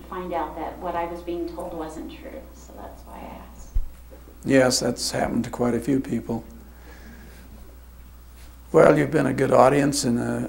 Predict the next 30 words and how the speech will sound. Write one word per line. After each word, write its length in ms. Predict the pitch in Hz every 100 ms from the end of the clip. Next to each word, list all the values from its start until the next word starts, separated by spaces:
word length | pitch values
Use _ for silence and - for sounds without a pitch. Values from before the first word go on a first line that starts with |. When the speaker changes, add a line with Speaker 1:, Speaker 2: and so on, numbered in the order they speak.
| -
Speaker 2:
and, 160 | 127
uh, 220 | 123 120 123 - - -
thank 260 | - 135 131
you 80 | 123
very 220 | 123 123
much 280 | 120 131 -
for 200 | - 123
your 260 | 117 117 - - -
kind 300 | - 123 120
attention. 560 | 107 113 123 135 185 165 - - - - - - - - - -
And, 340 | 123 117 117
uh, 160 | 117 117 117 - - - - - - - - - - -
good 180 | -
luck 260 | 135 135 135
in 120 | 123
as, 320 | 120 117 - -
as 120 | 127
pioneers 680 | - 143 139 139 135 123 117
in 80 |
our 160 | 117 113
quest 460 | - - 131 - -
to 80 |
be 120 | 123 123
more 280 | 120 120 117
articulate 640 | 113 - 165 160 131 120
for 140 | -
people 380 | 110 123 120 135
who 100 | 113
wanna 320 | 92 113 117
know. 440 | 117 117 110 104